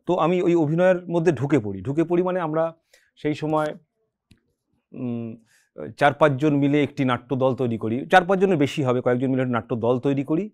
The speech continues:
আহ, যারা, আহ, গ্রুপ থিয়েটার, আহ, হিসেবেই কাজ করতো মফস্বলে।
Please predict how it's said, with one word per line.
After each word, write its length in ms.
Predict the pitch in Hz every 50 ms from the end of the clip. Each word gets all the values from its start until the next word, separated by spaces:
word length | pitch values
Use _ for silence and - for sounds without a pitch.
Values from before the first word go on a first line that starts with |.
| _ _ _ _ _ -
আহ, 340 | - - - 127 123 120
যারা, 460 | 113 110 120 117 117 117 117 117 120 - - -
আহ, 120 | 117 113
গ্রুপ 220 | 110 110 135 131 - - -
থিয়েটার, 320 | 143 139 131 139 131 127 123
আহ, 360 | 123 123 - - 120 113 113
হিসেবেই 380 | 110 101 - 135 131 127 135 123
কাজ 220 | - 117 110 -
করতো 380 | - 123 117 - - 175 214 269 _ _ _ _ -
মফস্বলে। 560 | 117 113 - 131 110 - - 120 113 120 -